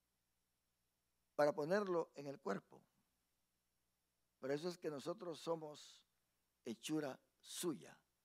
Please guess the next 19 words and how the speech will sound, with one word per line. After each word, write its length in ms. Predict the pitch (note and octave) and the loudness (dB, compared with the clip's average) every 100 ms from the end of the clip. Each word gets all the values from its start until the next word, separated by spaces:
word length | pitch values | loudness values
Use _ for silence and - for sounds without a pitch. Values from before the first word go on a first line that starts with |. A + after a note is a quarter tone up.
| _ | _
somos 720 | - - C3+ C3+ B2 - - _ | -10 -4 -2 -2 -8 -12 -18 _
de 180 | G2 F#2+ | -16 -12
Dios. 380 | G2+ G#2 - - - - _ _ _ _ _ _ _ _ _ _ _ _ _ _ _ _ _ _ _ _ _ _ _ _ _ _ _ _ _ _ _ _ | -10 -12 -14 -20 -20 -20 _ _ _ _ _ _ _ _ _ _ _ _ _ _ _ _ _ _ _ _ _ _ _ _ _ _ _ _ _ _ _ _
Aquí 240 | - B3 B3+ | -12 -8 6
él 180 | D4+ A#3+ | 8 10
da 120 | A3+ | 10
la 140 | G3+ | 12
orden 380 | C#4+ C#4+ G#3+ A3 - _ _ _ _ - | 12 12 4 -4 -12 _ _ _ _ -16
de 100 | C3 | -12
que 100 | C3+ | -2
salgan. 420 | G3+ D#3+ E2+ A1+ - _ _ _ - _ - | 0 0 -6 -18 -20 _ _ _ -20 _ -10
Por 120 | C#3 | -8
supuesto, 380 | C#3 G#3+ A#3+ G3 | 2 2 2 0
usted 160 | F#3+ | 0
tiene 120 | G3+ | -2
que, 120 | G3+ G3 | -6 -2
tiene 240 | F#3 G3+ | -2 -2
que 80 | F#3+ | -2
leer 360 | F3 G3 F#3+ | 0 0 -2